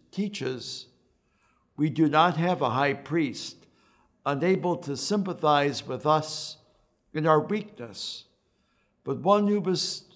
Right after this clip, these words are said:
tested in every way that we have been tested, but never sinned. So let us confidently approach the throne of grace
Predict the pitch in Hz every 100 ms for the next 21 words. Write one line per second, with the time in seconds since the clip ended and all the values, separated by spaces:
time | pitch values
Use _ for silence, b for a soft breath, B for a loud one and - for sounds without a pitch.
0 | b b b _ 196 202 - - 123 -
1 | - - _ _ _ _ _ _ - 139
2 | 156 196 214 185 196 190 202 185 175 208
3 | 190 - 123 117 123 123 - - 110 -
4 | _ _ _ _ _ _ _ _ _ 117
5 | 104 120 143 135 - 127 104 82 - -
6 | _ _ _ _ _ _ _ _ _ -
7 | 139 139 175 170 156 - 196 214 185 190
8 | 175 156 165 156 151 156 175 170 - -
9 | - b b b _ 127 - 165 220 220
10 | 214 147 165 131 - - - -